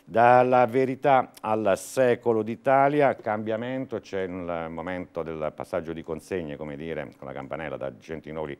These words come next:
a Conte, in basso, finalmente il salvimaio, ecco le loro prime mosse. Passiamo al mondo dello sport con la Gazzetta, ieri l'Italia in amichevole con la Francia, eh,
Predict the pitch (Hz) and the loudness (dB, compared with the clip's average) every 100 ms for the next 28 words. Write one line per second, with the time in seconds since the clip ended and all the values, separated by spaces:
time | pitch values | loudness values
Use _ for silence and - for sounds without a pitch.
0 | _ 85 82 _ 110 127 143 - 120 - | _ -8 -8 _ -4 -2 -4 -2 -4 -4
1 | 80 87 92 120 120 - 123 - - - | -10 -6 0 0 0 -6 -8 -8 -14 -8
2 | 160 151 139 139 151 147 - 127 120 110 | -2 0 0 -2 -2 -4 -4 -2 2 0
3 | - 143 135 135 110 90 92 92 - 127 | 0 -2 -2 0 0 0 0 -4 -4 -4
4 | 135 - - 127 107 85 90 - - 92 | -4 -8 -6 -2 0 -2 -2 -8 -8 -6
5 | 87 87 - - 95 76 - - - - | -6 -8 -16 -10 -8 -8 -10 -16 -16 -18
6 | - - - - - 110 117 180 175 170 | -20 -20 -20 -20 -4 -2 4 8 8 6
7 | 170 170 170 170 151 185 170 147 131 117 | 2 4 6 6 4 6 6 6 0 0
8 | 135 135 135 135 135 123 156 131 123 117 | 0 0 -2 -2 -2 -2 -2 -2 -2 -4
9 | 123 117 117 110 - 123 117 117 104 - | -2 -2 -4 -4 4 6 6 6 6 4
10 | - _ _ _ _ _ 104 107 110 104 | -8 _ _ _ _ _ -8 -6 -6 -2
11 | 120 113 110 104 110 107 104 101 98 101 | 0 2 0 -2 -2 -2 -4 -4 -4 -4
12 | 101 - - 101 113 127 135 - - 135 | -4 -8 -12 -4 -2 0 -4 -8 -2 0
13 | 117 - 76 87 82 78 71 69 | 0 -4 -10 -8 -8 -8 -10 -12